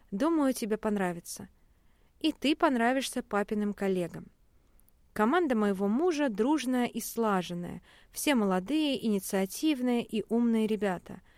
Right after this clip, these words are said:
Работа для них в удовольствие, хотя бывают напряженные и сложные периоды. Но без этого никак. В лифт я захожу с опаской,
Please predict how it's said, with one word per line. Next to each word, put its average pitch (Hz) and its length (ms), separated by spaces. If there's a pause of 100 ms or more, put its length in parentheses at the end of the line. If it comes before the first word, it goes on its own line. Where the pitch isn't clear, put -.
(220)
Работа 226 480
для 214 200
них 262 220
в 233 60
удовольствие, 208 840 (360)
хотя 339 300
бывают 240 440
напряженные 254 800
и - 100
сложные 202 580
периоды. 180 640 (420)
Но 294 160
без 262 220
этого 247 240
никак. 190 540 (440)
В 208 160
лифт 359 320
я 202 120
захожу 196 440
с - 120
опаской, 294 760